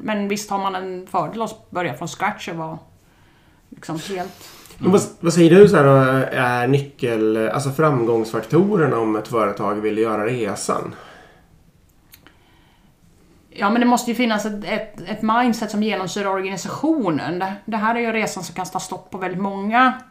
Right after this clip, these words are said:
Speaker 1: eh, ställen. Ja, det är ju allt ifrån att ledningen inte förstår eller är helt
Speaker 2: Mm.
Speaker 1: upptagen med något annat eller, eh, m-,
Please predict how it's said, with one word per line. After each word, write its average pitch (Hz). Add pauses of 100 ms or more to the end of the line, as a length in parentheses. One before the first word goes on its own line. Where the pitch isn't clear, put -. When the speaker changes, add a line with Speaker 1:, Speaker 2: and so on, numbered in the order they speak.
(480)
Speaker 1:
eh, - (1000)
ställen. 180
Ja, 208
det 214
är 226
ju 233
allt 196
ifrån 202
att 180
ledningen 214
inte 254
förstår 247
eller 226
är 214
helt 208 (100)
Speaker 2:
Mm. -
Speaker 1:
upptagen 202
med 196
något 190
annat 214
eller, 202 (500)
eh, -
m-, 151